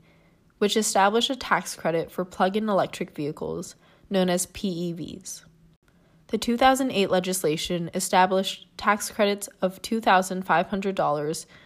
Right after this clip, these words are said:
to seven thousand five hundred dollars per vehicle, depending on the P E V's battery capacity.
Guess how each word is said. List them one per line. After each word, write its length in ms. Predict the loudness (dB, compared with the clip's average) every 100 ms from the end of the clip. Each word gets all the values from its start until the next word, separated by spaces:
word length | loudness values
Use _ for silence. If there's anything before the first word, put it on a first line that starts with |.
| _
to 120 | -8
seven 320 | 2 2 2 2
thousand 420 | 2 2 -2 -4
five 240 | -2 -2
hundred 300 | -4 -6 -6
dollars 440 | -2 0 0 -4 -6
per 220 | -2 -2
vehicle, 640 | -2 -8 -8 -8 -8 -8 _ -20 _ -6
depending 400 | 0 2 4 2
on 100 | 0
the 80 |
P 400 | -2 -4 -6 -4
E 40 | -4
V's 420 | -4 -4 -4 -4
battery 420 | 0 2 2 0
capacity. 680 | -6 -8 -8 -10 -14 -12 -14